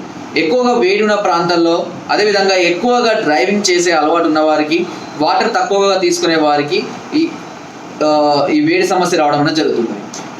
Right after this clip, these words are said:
So చాలా రకాలు కూడా వచ్చే అవకాశం ఉంటుంది. మనం తినే ఫుడ్‌ని బట్టి కూడా డిపెండ్ అయి ఉంటుంది. కొన్ని కొన్ని ఫుడ్ ఎక్కువగా తీసుకోవడం వల్ల, ఆ, ఆమ్లెట్లు కానివ్వండి, ఇలాంటి వేడి కొంచెం పదార్థాలు ఎక్కువగా తీసుకోవడం, ఇన్‌స్టెంట్‌గా ఎనర్జీ ఇచ్చేది ఏవైనా సరే శరీరానికి వేడి చేస్తుంది. So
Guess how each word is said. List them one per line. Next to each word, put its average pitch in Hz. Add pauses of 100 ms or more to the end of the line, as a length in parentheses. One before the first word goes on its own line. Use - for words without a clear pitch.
(360)
So -
చాలా 233
రకాలు 214
కూడా 214
వచ్చే 175
అవకాశం 180
ఉంటుంది. 160
మనం 175
తినే 165
ఫుడ్‌ని 196
బట్టి 185
కూడా 190
డిపెండ్ 165
అయి 143
ఉంటుంది. 117
కొన్ని 180
కొన్ని 190
ఫుడ్ 196 (340)
ఎక్కువగా 185
తీసుకోవడం 180
వల్ల, 175 (260)
ఆ, 139 (320)
ఆమ్లెట్లు 160
కానివ్వండి, 156
ఇలాంటి 156
వేడి 165
కొంచెం 180
పదార్థాలు 160
ఎక్కువగా 165
తీసుకోవడం, 160
ఇన్‌స్టెంట్‌గా 190
ఎనర్జీ 180
ఇచ్చేది 175
ఏవైనా 170
సరే 170
శరీరానికి 160
వేడి 143
చేస్తుంది. 117 (1040)
So 240